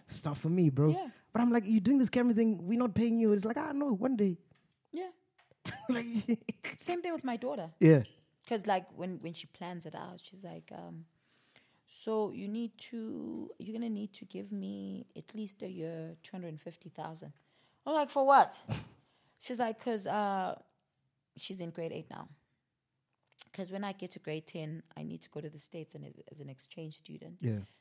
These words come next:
Speaker 2: So obviously my accommodation, my apartment, she's already calculated that. She says, "Until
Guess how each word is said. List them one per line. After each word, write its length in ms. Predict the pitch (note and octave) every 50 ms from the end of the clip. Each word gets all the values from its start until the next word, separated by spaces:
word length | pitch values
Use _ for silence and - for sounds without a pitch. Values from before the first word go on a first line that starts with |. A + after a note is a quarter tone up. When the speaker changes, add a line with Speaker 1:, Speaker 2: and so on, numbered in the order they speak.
| _
Speaker 2:
So 120 | - - G#3+
obviously 440 | A3 A3+ G#3+ - G#3 F#3 E3 F3
my 200 | E3 E3 E3 D#3
accommodation, 580 | D#3 - - E3+ F3 E3 E3+ E3 E3 D#3+ - F3+
my 100 | E3 D3
apartment, 460 | D3 - - - E3 D#3+ - D#3+ D3+ D3
she's 100 | - -
already 240 | A3 A3+ B3+ B3 A3
calculated 640 | - - F#3 F3+ F3 - F3+ E3+ D#3+ D#3+ - E3+ -
that. 200 | E3 D#3+ D#3+ - _ _ _ _ _ _ _ _ -
She 140 | - - G3
says, 300 | F#3+ - F#3+ F#3+ F#3+ F#3+ - -
"Until 880 | F#3+ F#3+ F#3 - - - - - B3 B3 C4 C4 C4 B3 B3+ A#3+ A#3+